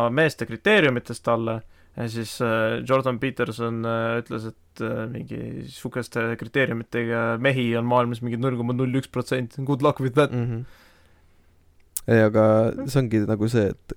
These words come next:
Speaker 2: kui sa oled mehena Tinderis, mul endal oli täpselt sama asi, kui ma tinderdasin kunagi.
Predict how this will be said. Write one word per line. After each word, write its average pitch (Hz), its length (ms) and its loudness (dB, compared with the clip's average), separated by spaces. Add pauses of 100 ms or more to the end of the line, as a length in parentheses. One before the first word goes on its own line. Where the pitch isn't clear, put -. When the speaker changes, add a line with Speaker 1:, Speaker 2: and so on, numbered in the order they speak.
Speaker 2:
kui - 160 -6
sa 107 120 -8
oled 113 160 -6
mehena 120 400 0
Tinderis, - 580 -4
mul 113 220 0
endal 117 320 0
oli 104 160 -2
täpselt - 320 -4
sama 104 240 2
asi, 110 220 0 (120)
kui 104 360 2
ma 107 180 0
tinderdasin 107 640 0
kunagi. 104 460 0